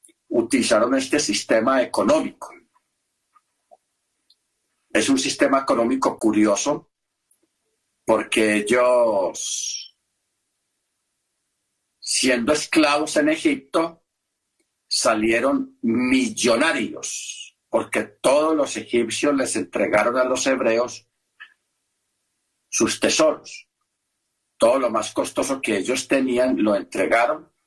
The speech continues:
a cambio de su vida, a cambio de vivir. No que los hebreos los estuvieran amenazando de muerte de ninguna manera, sino que les dio miedo por causa de las plagas que hubieron en Egipto.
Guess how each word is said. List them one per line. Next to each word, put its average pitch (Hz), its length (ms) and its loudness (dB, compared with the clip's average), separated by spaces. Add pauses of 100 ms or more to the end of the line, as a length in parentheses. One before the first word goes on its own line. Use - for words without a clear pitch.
(160)
a - 140 -2
cambio 95 380 2
de 110 100 0
su 95 160 -4
vida, - 380 0 (580)
a - 120 0
cambio 110 340 2
de 117 120 2
vivir. 92 400 0 (720)
No 202 340 4
que 240 100 0
los 214 220 2
hebreos 151 340 0
los 165 140 -2
estuvieran 151 300 0
amenazando 120 600 -2
de 120 100 0
muerte 139 540 -2
de 165 80 -8
ninguna 98 340 -2
manera, 117 360 0
sino 107 340 -4
que 143 160 0
les 113 180 -2
dio 107 220 0
miedo 131 540 0
por - 240 -12
causa 113 500 0
de 104 160 -4
las - 300 -8
plagas 123 640 0
que 117 80 -6
hubieron 110 420 -2
en 135 140 0
Egipto. 143 720 -2